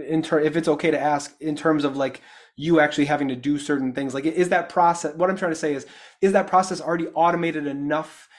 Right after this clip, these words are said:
that you don't need it to be automated further? Or are you still kind of investing yourself a little bit too much in that, but you're thinking, "I could probably have this be more automatic"?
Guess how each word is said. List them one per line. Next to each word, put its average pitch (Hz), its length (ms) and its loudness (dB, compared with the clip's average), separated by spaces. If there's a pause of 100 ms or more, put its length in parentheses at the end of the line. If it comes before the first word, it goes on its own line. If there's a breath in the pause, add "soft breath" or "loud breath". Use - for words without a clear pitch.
(140 soft breath)
that 147 160 -6
you 151 80 -6
don't 147 260 0
need 147 160 2
it 151 80 -2
to 151 80 -12
be 147 140 0
automated 143 500 2
further? 165 640 -2 (160 loud breath)
Or 151 140 6
are - 20 4
you 156 180 0
still 160 240 0
kind 156 160 0
of 139 80 -4
investing 143 560 -2
yourself 135 320 -4
a 131 60 -6
little 151 240 -2
bit 151 160 -6
too - 160 -2
much 143 280 0
in 135 140 -2
that, 127 320 -4 (240 loud breath)
but 147 80 0
you're 147 140 2
thinking, 160 320 -2
"I 277 180 -4
could 240 260 -8
probably 208 200 2
have 190 160 0
this 180 160 -4
be 185 200 -8
more 160 220 2
automatic"? 139 580 -2